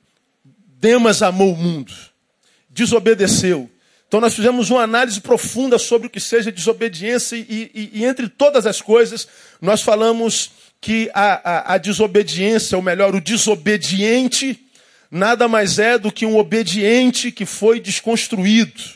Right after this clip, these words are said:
Desobedeceu, não foi desobediente a vida inteira. Ele esteve em comunhão com Paulo, ele desenvolveu a sua vocação por um tempo, andou com os santos, tinha prazer na,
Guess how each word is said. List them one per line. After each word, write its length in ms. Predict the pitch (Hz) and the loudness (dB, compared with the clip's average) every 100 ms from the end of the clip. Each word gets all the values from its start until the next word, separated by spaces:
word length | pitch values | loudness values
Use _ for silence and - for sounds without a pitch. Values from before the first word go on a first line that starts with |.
| _ _ _ _ _ _ _ _ _ _ _ _ _ _ _ _ 123 | _ _ _ _ _ _ _ _ _ _ _ _ _ _ _ _ _
Desobedeceu, 1000 | 220 269 254 208 240 233 202 - 233 208 | -2 2 2 4 2 2 0 0 2 2
não 100 | 220 | 2
foi 220 | 220 247 | 0 -2
desobediente 720 | 247 196 226 208 226 180 226 214 | -2 -2 -2 -2 -6 -4 -4 -6
a 40 | |
vida 220 | 180 220 | -6 -4
inteira. 480 | 202 - 196 214 143 - | -4 -4 -2 0 0 0
Ele 160 | 220 | 0
esteve 480 | 220 - - 254 214 | 0 -8 0 2 2
em 60 | 214 | 0
comunhão 400 | 226 208 196 214 | -2 0 -2 -2
com 180 | 202 175 | -2 -2
Paulo, 480 | - 196 190 131 - | 0 2 2 -2 0
ele 260 | 196 233 214 | 0 2 -2
desenvolveu 760 | 165 196 214 202 175 156 240 196 | -6 -6 -2 -2 -2 0 2 2
a 40 | |
sua 180 | - 196 | 0 -4
vocação 500 | 175 - 165 - 196 | -6 -6 -4 -2 -2
por 160 | 165 | -4
um 80 | 170 | -6
tempo, 340 | 143 175 180 - _ _ | -4 -2 -2 -4 _ _
andou 440 | 220 226 196 247 254 | 2 2 4 2 4
com 160 | 240 | -2
os 160 | 202 - | -2 -2
santos, 360 | 202 208 - - | -2 -2 -4 -10
tinha 240 | 226 247 | -6 -4
prazer 500 | 240 208 156 233 214 | 0 0 0 -2 0
na, 100 | 214 | -2